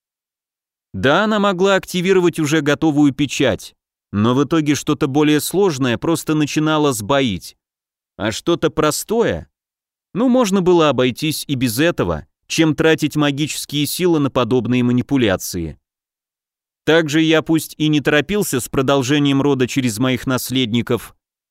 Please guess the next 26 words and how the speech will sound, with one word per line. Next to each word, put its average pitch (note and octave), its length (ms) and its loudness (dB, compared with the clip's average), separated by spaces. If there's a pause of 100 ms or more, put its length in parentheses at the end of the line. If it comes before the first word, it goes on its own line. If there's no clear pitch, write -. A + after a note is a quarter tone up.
(260)
но A#2 200 -2
было D#3+ 200 2
непонятно, D#3+ 760 0
а A#2+ 40 0
передадутся D3+ 720 0
ли F#3+ 120 0
детям E3+ 380 -2
мои A2+ 180 0
способности. G#2+ 920 -4 (920)
По G#2 200 0
идее, F3 300 -2
должны, B2+ 640 0 (280)
что - 220 -2
было D#3 220 4
проверено D#3 520 2
многими C#3+ 440 2
поколениями C#3 760 0
магов B2+ 540 0
и C3+ 100 2
родов, C3 540 0 (300)
которые E3 440 4
специализировались D3+ 1080 0
на C#3+ 140 2
одной C#3 280 0
из C3+ 240 -4
стихий. G#2 600 -6